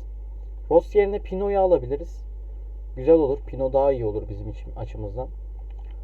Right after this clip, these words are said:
Rossi'den alabileceğimiz en maksimum parayı alalım o zaman. Görüşelim bir. E, güzel. Kırk sekiz milyon euroya sattık Rossi'yi. Umarım gidersin Rossi.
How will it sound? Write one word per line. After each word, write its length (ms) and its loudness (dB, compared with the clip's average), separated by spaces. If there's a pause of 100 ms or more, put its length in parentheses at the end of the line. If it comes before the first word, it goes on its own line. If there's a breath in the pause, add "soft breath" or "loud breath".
(120)
Rossi'den 440 4
alabileceğimiz 640 6
en 160 4
maksimum 720 0
parayı 320 4
alalım 360 4
o 60 0
zaman. 260 -4 (440 soft breath)
Görüşelim 520 -4
bir. 80 -6 (960 soft breath)
E, 60 -2
güzel. 340 4
Kırk 180 -2
sekiz 320 -2
milyon 340 0
euroya 220 -2
sattık 400 -6
Rossi'yi. 480 -4 (380 loud breath)
Umarım 320 2
gidersin 460 4
Rossi. 340 -2